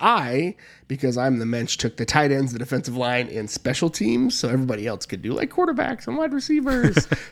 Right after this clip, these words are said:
Speaker 1: So it's fine. You'll, you'll hear some great punting stats from me, 'cause that is the most high, outside of the quarterbacks, legitimately, outside of the quarterbacks, the next punter has some big shoes to fill. We'll talk about that. You can read more about it,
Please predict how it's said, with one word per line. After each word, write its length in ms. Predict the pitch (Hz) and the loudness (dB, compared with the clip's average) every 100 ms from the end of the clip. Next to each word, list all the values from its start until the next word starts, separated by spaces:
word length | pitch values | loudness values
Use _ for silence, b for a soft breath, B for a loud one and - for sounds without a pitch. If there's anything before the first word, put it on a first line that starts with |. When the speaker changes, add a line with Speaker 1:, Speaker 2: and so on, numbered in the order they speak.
| - | -10
Speaker 1:
So 400 | - 110 104 98 | -6 -4 -4 -6
it's 160 | 127 - | -6 0
fine. 340 | 139 104 90 | 0 0 -2
You'll, 180 | 110 110 | -4 -4
you'll 140 | 113 120 | -2 0
hear 180 | 135 131 | 2 2
some 220 | - 113 | 0 -2
great 260 | 127 120 - - B B | -2 -2 -6 -16 B B
punting 320 | - 131 127 | 2 2 2
stats 420 | 110 - 107 104 - | -4 -6 -6 -8 -8
from 160 | 110 | -6
me, 140 | 107 92 | -6 -6
'cause 140 | 127 | 2
that 180 | 202 277 | 2 2
is 140 | 220 | -2
the 100 | 202 | -2
most 240 | 180 185 - | -2 -2 -4
high, 180 | 180 180 B B B - | -2 -2 B B B 2
outside 400 | 214 254 254 262 | 4 4 2 2
of 40 | |
the 60 | 196 | 0
quarterbacks, 560 | - 175 208 247 240 175 | 0 2 4 2 0 0
legitimately, 680 | 165 170 196 226 165 127 | 0 2 2 2 -2 -2
outside 300 | 135 - 233 | -2 2 2
of 80 | 233 | 2
the 60 | 202 | 2
quarterbacks, 580 | 202 175 139 120 - - B B | 4 4 2 -6 -14 -14 B B
the 100 | 151 | 4
next 300 | 170 - - | 4 4 0
punter 360 | - 226 - 147 | 2 2 2 -2
has 220 | 143 143 | -2 -2
some 160 | - 147 | -2 0
big 240 | 151 160 | 2 2
shoes 340 | - 160 160 - | 4 6 6 6
to 100 | 139 | 0
fill. 280 | - 117 90 | 2 -2 0
We'll 120 | 120 | 4
talk 240 | 156 127 | 4 4
about 240 | 131 131 - | 2 0 0
that. 180 | 120 | 0
You 80 | 120 | 0
can 140 | 127 135 | 2 6
read 160 | 147 | 6
more 200 | 143 139 | 6 4
about 280 | 139 127 143 | 4 4 2
it, 120 | 135 | 0